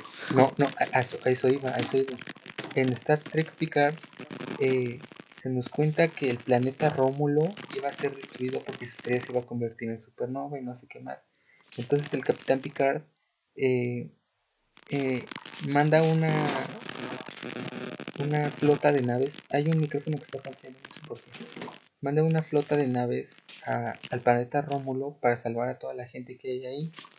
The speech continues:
aunque la Federación se lo haya impedido. Pero ¿por qué la Federación, que es esta protectora de, de la, de la diversidad cultural y todo eso, iba a dejar que los romulanos murieran? Pues se supone que en este universo Rómulo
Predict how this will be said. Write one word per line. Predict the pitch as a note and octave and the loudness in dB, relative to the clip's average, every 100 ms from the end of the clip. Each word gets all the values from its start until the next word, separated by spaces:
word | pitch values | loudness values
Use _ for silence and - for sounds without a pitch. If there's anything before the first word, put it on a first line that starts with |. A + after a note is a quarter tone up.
| _ _ _ _ _ | _ _ _ _ _
aunque | C3 B2+ - B2 | 0 0 0 -2
la | B2 A#2+ A#2 | 0 -2 -4
Federación | A#2+ A#2+ A#2+ C#3 C#3 | -2 0 0 -2 -4
se | D3 | 0
lo | C#3 | 0
haya | C#3+ | 0
impedido. | C#3+ A#2 B2+ C#3+ A#2+ _ _ _ | -2 -4 -2 -4 -8 _ _ _
Pero | B2+ B2 | -2 -2
¿por | B2 - | -2 -2
qué | C#3+ | 0
la | D3 | 0
Federación, | D3 B2+ A#2+ A#2 C3+ B2+ | 0 -2 -2 -2 -2 0
que | C3 | -2
es | - | -6
esta | - C3+ - | -4 -6 -4
protectora | A#2 D3 - - B2+ B2 | -4 -4 -8 -2 0 -2
de, | B2 - - - - - - - - - - - - - - | -8 -10 -8 -10 -14 -20 -8 -6 -6 -12 -16 -16 -8 -4 0
de | A#2+ A#2+ A2+ A2+ | 2 2 2 2
la, | A2+ A#2 - | 0 -2 -4
de | B2 A#2+ | 0 2
la | A#2 A2+ | 2 0
diversidad | A#2 A#2 - A#2 A#2 | 0 -2 0 2 4
cultural | - C3 - A#2 A#2 A#2+ | 2 -4 0 2 2 0
y | B2 | -6
todo | B2 A#2+ A2+ | -8 0 0
eso, | - - - - | 0 -8 -12 -12
iba | B2+ | -8
a | B2+ | -6
dejar | B2 B2 B2 | -2 -2 -2
que | C3+ | -6
los | B2+ A#2 | -6 -4
romulanos | A#2 A#2 A#2 B2+ B2 | -4 -2 -2 -4 -6
murieran? | B2 A#2+ C3 C3 B2+ _ - - - - - - _ _ - - | -4 -2 -2 -4 -14 _ -20 -12 -12 -12 -20 -20 _ _ -20 0
Pues | C#3 C3 B2+ | 4 4 2
se | - - B2+ | -6 -6 -6
supone | C3+ C3+ C#3+ D3 | -2 0 0 0
que | C3 | -2
en | |
este | B2 - | -2 -4
universo | C#3 C3+ C#3 C3+ C#3+ C#3+ | -4 -2 -4 0 -2 0
Rómulo | C#3 C#3 C#3+ C#3+ D3 | -2 0 0 -2 -2